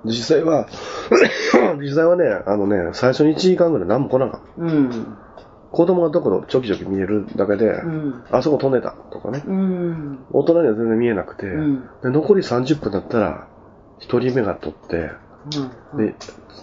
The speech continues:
Speaker 1: 山本さんっていう千葉の市会議員さんも撮って、
Speaker 2: はい。
Speaker 1: 東スポの三浦さんの奥さんも撮って、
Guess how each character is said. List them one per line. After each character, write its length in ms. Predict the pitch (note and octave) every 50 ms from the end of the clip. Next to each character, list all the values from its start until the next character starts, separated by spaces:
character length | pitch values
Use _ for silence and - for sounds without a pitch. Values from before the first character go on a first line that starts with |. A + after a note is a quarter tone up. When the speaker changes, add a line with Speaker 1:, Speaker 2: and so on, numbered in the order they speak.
| - -
Speaker 1:
山 260 | - C3 C#3+ D3 D3+ D3
本 200 | C#3+ C#3+ C3+ A#2
さ 140 | - A#2+ A2+
ん 80 | A2+
っ 20 | G#2+
て 100 | - G2
い 100 | F#2 F2
う 80 | E2+ - - - - -
千 140 | D#3+ C#3+ C3+
葉 180 | C#3 C3+ C3
の 160 | A2+ G2 F2+
市 140 | - - -
会 180 | - B2+ B2 B2+
議 80 | B2+
員 140 | C3 A#2+ G#2
さ 100 | - -
ん 40 | -
も 60 | - -
撮 100 | - -
っ 20 |
て、 320 | - - - - F2+ - -
Speaker 2:
は 240 | - G3 F3+ D#3 C#3+
い。 60 | C3 - - - - - - - - -
Speaker 1:
東 240 | - C#3 C#3 C#3 C#3
ス 60 | -
ポ 140 | - C#3 C#3
の 160 | C#3 C3+ C3
三 180 | B2+ C3+ C#3+ D3+
浦 140 | D3 C#3 C3+
さ 180 | - C3 A#2+
ん 180 | B2 B2 B2+ A#2+
の 160 | A#2+ B2 B2+
奥 140 | C#3+ C#3 -
さ 100 | - E2+
ん 60 | -
も 80 | C#2+ -
撮 100 | - -
っ 20 |
て、 320 | - - - - - -